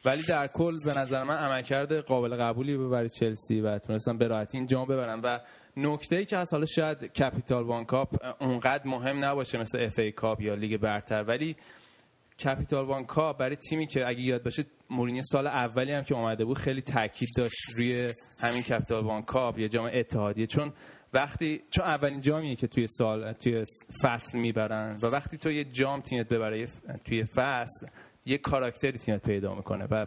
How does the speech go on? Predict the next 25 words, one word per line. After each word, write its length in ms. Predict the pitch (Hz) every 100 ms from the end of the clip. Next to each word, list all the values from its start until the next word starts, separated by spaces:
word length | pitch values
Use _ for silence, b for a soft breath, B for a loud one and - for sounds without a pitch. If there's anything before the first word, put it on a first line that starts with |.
| -
به 100 | 117
نظر 340 | 117 113 117
من 300 | 120 135 139 B B B _ -
این 140 | 143
تیم 280 | - 151 143
جدید 420 | 131 127 120 120
چلسی 680 | - 120 113 - 135 131 120
نیاز 400 | 117 123 131 123
داشت 180 | 117 -
به 80 | 110
این 100 | 110
کاراکتر 460 | 117 107 104 110
که 140 | 107 110
هرچه 220 | 110 127
زودتر 340 | 113 113 120
یه 100 | 123
تیم 220 | 123 135
به 100 | 120
عنوان 180 | 117 113
یه 60 | 131
تیم 200 | - 120
برنده 400 | 120 110 107 107
شناخته 520 | 113 104 101 - -
بشه 200 | 104 95
و 200 | 98 107